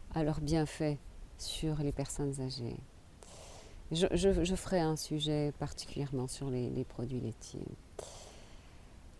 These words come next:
Donc voilà, tout ça pour revenir à la naturopathie. Moi, je vous conseille de consulter un naturopathe ou une naturopathe,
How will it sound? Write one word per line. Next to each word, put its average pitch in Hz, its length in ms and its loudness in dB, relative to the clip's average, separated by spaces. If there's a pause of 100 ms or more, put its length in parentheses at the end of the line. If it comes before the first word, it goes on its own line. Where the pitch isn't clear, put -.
(360)
Donc 277 160 12
voilà, 175 280 12
tout 269 140 8
ça 285 240 12
pour 269 220 10
revenir 233 360 12
à 190 100 8
la 185 120 10
naturopathie. 190 1200 8 (1800)
Moi, 220 200 12
je 202 100 10
vous 185 180 8
conseille 180 720 8 (140)
de 160 80 4
consulter 185 760 8
un 156 160 10
naturopathe 175 720 8
ou 165 40 6
une 156 140 8
naturopathe, 180 880 6